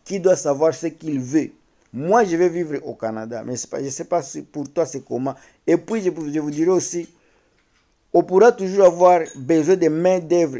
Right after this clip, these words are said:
ici au Canada, puisque quand on dit que l'économie canadienne est, est, est, est built par, par quatre-vingts,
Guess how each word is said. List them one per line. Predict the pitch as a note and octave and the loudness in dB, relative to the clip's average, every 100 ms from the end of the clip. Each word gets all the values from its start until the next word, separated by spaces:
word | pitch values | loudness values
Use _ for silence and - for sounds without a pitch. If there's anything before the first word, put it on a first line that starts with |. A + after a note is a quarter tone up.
| - | -10
ici | C3 - E3 | -12 -6 -4
au | C#3 | -2
Canada, | A#2+ A#2+ C3+ | -4 -4 -4
puisque | C3 G3+ - E3+ - _ | -4 -6 -6 -8 -8 _
quand | - A3 G3 | 0 0 2
on | E3+ | -4
dit | D#3+ F#3 | -4 -4
que | F3+ | -2
l'économie | D#3 D3 D3+ D3 D3+ E3+ | 0 0 -2 -2 -2 -4
canadienne | E3 D3+ C#3+ C3+ D#3 D#3+ - _ _ - _ _ _ | -2 -2 -2 -4 -4 -4 -8 _ _ -20 _ _ _
est, | F3+ G3+ - - | 4 4 2 -2
est, | F#3 F3+ | -2 0
est, | F#3 F3+ - - E3+ - | 0 -2 -6 -16 -10 -2
est | F3+ | 0
built | E3 F#3 E3+ G#2+ | 0 -2 -2 -4
par, | C#3+ C#3 B2+ | 0 0 0
par | - C3+ C3 C3 - _ _ _ | 0 4 4 2 -4 _ _ _
quatre-vingts, | C#3+ D3 D#3+ D3+ F#3+ - | -2 0 0 2 2 0